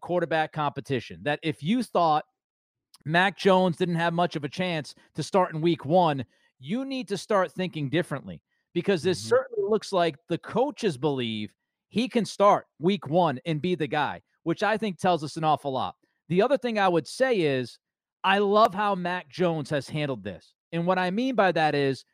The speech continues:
Speaker 1: early on, he's learning the offense. Early on, he takes the checkdowns.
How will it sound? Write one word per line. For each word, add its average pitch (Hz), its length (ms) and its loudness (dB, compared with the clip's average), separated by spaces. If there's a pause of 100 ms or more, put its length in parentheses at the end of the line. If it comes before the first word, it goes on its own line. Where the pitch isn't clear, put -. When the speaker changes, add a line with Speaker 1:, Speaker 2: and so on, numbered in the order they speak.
(320)
Speaker 1:
early 247 380 4
on, 208 220 0
he's 170 240 -2
learning 170 320 0
the 160 100 -2
offense. 131 600 -2
Early 214 320 0
on, 175 280 0
he 151 160 -6
takes 151 300 -2
the 151 100 -6
checkdowns. 101 640 -6